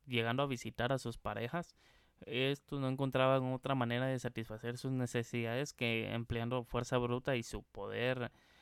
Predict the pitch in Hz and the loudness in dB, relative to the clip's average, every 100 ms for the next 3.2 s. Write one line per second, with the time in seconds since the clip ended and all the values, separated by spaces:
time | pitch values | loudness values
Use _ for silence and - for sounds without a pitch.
0 | _ - 123 127 135 120 117 123 - 113 | _ -2 2 2 0 -2 0 -2 -2 -2
1 | 113 147 156 _ _ 117 113 107 107 107 | -2 -4 -8 _ _ -2 -2 -6 -10 -6
2 | 117 107 113 123 - 117 110 107 - 117 | -6 -4 -4 -4 -4 -4 -4 -8 -6 -6
3 | 143 | -6